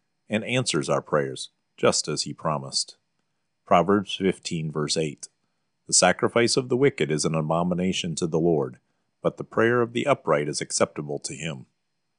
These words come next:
Proverbs fifteen, verse twenty-nine. "The Lord is far from the wicked,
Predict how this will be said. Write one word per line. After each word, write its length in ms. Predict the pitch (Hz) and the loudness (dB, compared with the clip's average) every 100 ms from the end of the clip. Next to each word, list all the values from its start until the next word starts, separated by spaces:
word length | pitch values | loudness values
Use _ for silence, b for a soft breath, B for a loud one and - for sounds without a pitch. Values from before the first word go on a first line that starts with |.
| _ _ _ _ | _ _ _ _
Proverbs 480 | 104 95 98 95 - | 4 6 4 2 -2
fifteen, 540 | 87 82 - 87 82 | -2 -2 -2 -4 -2
verse 220 | 78 76 | 0 0
twenty-nine. 680 | - 82 76 80 95 71 65 _ _ _ _ _ - | 0 -4 -4 -2 -2 -4 -8 _ _ _ _ _ -4
"The 100 | 82 | 0
Lord 300 | 87 113 120 | 4 4 4
is 160 | 131 - | 2 2
far 280 | 95 92 | 4 4
from 200 | 82 85 | 2 -4
the 80 | 73 | -4
wicked, 420 | 87 107 67 69 | -2 -2 -6 -14